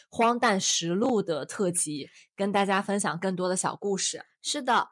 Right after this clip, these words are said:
Speaker 2: 因为我知道大家圣诞节可能都有各种各样的计划和安排。
Speaker 1: 对，估计现在都在外面忙着约会啊，然后忙着聚会。
Speaker 2: 对，所以呢，我们这一期就是短小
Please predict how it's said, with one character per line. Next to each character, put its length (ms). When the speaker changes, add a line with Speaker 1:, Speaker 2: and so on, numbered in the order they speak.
Speaker 2:
因 100
为 80
我 100
知 100
道 120
大 120
家 220
圣 300
诞 240
节 200
可 200
能 120
都 180
有 140
各 160
种 220
各 60
样 100
的 120
计 300
划 300
和 140
安 280
排。 380
Speaker 1:
对， 300
估 160
计 120
现 220
在 180
都 120
在 160
外 120
面 240
忙 160
着 140
约 240
会 300
啊， 260
然 100
后 120
忙 180
着 80
聚 240
会。 460
Speaker 2:
对， 380
所 160
以 140
呢， 180
我 40
们 160
这 120
一 120
期 300
就 140
是 240
短 340
小 260